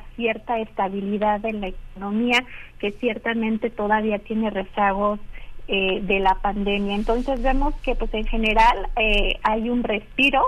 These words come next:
puesto que, eh, los diferentes actores internacionales, eh, tienen cierta estabilidad frente a, eh, lo que se venía avistando como un escalamiento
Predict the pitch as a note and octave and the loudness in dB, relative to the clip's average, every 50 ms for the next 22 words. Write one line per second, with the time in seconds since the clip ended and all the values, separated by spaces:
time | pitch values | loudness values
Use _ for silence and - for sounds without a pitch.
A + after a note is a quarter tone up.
0 | C5 - - A3 G3 - - - G3 G3 - - F#3+ F#3 F3+ - - - - - | 0 -2 -6 -8 -8 -8 -8 -8 -6 -4 -2 0 2 0 0 0 -4 -4 -2 -2
1 | - - - - - - - G3 G3 G3 G3 G3 G3 A#3 G#3+ - A3 A3 A3 A3 | -2 -2 -4 -6 -6 -2 0 0 0 0 0 -2 -2 -4 -2 0 0 0 0 0
2 | A3+ A3+ A#3+ A3+ - G#3 G#3 - A3 G#3+ G#3+ A3+ A3 G#3+ G#3+ G#3+ G#3 G#3 G#3 G#3 | -2 -2 -4 -4 -4 -4 -4 -2 -4 -2 -2 -4 -4 -4 -2 -2 -2 -2 0 0
3 | G#3+ G#3+ G#3 - A3 G#3 A3 A3+ A#3+ A#3+ A#3+ A#3 A#3 B3 C4 E4 - - - - | 0 -2 -2 -2 -2 0 2 2 4 4 4 2 2 0 0 -2 -2 -4 -6 -6
4 | - - - - - - A3 G#3+ - - - A#3+ B3 A3+ A3+ A3 A3 B3 B3 A#3+ | -8 -8 -6 -4 -2 0 2 2 2 0 0 0 0 0 2 0 0 -2 -2 -4
5 | - - A3+ A#3 G#3+ G#3 - A3+ G3+ G#3 - - G3 F#3 G#3 A3 G#3 G#3 G#3 G#3+ | -2 -2 -2 0 -2 -2 -4 -4 -4 -4 -4 -4 -2 -2 -2 -2 -4 -4 -2 0
6 | G#3 G#3+ A3 A#3+ - - - - - - - - - - - - - - A#3 A3+ | 2 4 6 6 4 2 0 -8 -20 -20 -18 -18 -18 -18 -18 -20 -10 -6 -4 -2
7 | A3+ A#3 A#3 A3+ - C4+ C4+ - - - A#3 A3+ A3 A3 A3+ B3 C#4+ - - B3 | -2 -2 -2 -2 0 0 0 0 0 0 2 2 4 4 4 6 4 4 4 0
8 | B3+ B3+ G3+ F#3+ G3 - - G3+ G#3+ - - A3+ F#3 G3 F3+ F#3+ G#3 A3+ D4+ D#4+ | 0 0 2 0 0 -2 -4 -6 -6 -6 -6 -4 -2 -2 0 0 0 2 2 2
9 | D4+ E4+ E4 - - A#3+ A#3 A#3 A#3+ A#3+ A#3 - G#3 G#3+ G#3+ A3 A3+ A3+ A#3 A#3 | 2 0 -2 -2 0 0 2 2 2 0 0 -2 -2 -2 0 0 0 0 0 0
10 | - - A3 A#3+ A#3 A3+ A3 A3 A3 A3+ A3+ A3 G#3+ - A3+ A3+ A#3+ C4+ | -2 0 0 0 2 2 2 2 2 2 0 0 0 0 0 0 0 -2